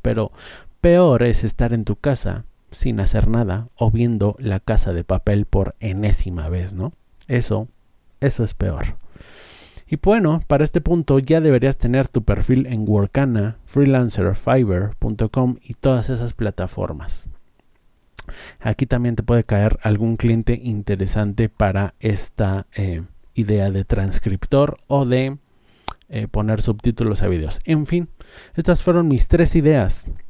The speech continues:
Solo necesitas saber leer y escribir,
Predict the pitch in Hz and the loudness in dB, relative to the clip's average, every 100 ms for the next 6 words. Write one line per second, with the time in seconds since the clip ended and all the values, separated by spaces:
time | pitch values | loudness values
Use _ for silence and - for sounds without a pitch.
0 | - 139 143 135 101 104 120 - 110 - | -2 2 4 4 4 2 2 2 0 0
1 | - - 110 110 127 123 - 120 113 117 | -6 0 2 4 2 0 -2 0 2 4
2 | 117 - - - 120 107 - 110 117 135 | 2 0 -10 -2 0 0 0 4 6 6
3 | - | 2